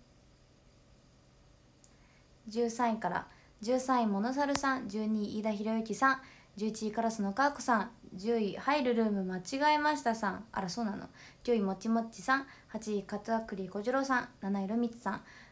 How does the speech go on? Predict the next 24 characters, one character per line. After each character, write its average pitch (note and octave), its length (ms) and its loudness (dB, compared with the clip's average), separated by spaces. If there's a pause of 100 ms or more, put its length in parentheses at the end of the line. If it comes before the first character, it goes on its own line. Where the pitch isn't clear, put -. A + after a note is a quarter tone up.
六 F#3+ 300 -2
位、 F#3 80 0
夏 F3+ 260 -4
目 C#4+ 140 2
さ C#4 220 4
ん。 - 80 -8 (360)
五 G3+ 120 0
位、 F#3+ 80 0
マ A3+ 120 2
マ E4 140 4
さ B3 180 6
ん。 F#3+ 100 -4 (220)
四 G3+ 160 -2
位、 F#3 60 0
テ A3 80 -4
ィ A3 80 0
ー - 20 -6
ケ A#3+ 80 0
ー A#3+ 40 2
チ - 100 -10
ケ B3+ 120 0
ジ C#4+ 140 0
さ C4+ 160 6
ん。 - 120 -4